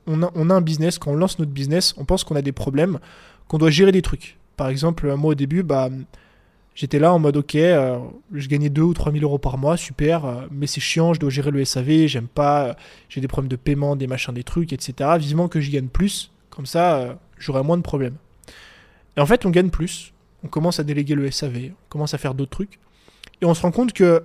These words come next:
on n'a pas moins de problèmes, mais juste les problèmes sont pas de même nature. Euh,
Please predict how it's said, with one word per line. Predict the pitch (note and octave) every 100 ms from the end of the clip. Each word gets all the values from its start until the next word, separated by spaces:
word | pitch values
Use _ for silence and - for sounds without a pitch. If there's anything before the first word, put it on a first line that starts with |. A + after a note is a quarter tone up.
| -
on | D#3+
n'a | E3
pas | B3
moins | F#3+ F3
de | E3
problèmes, | - D3 F#3+ F#3
mais | C#3+
juste | F3 F#3+ D#3+
les |
problèmes | D3 D#3+ F3
sont | F3+ D3
pas | D#3
de | D3
même | D3+
nature. | C#3+ - C3+ - - _ _ _ _ _ _ -
Euh, | D3 C#3 C3+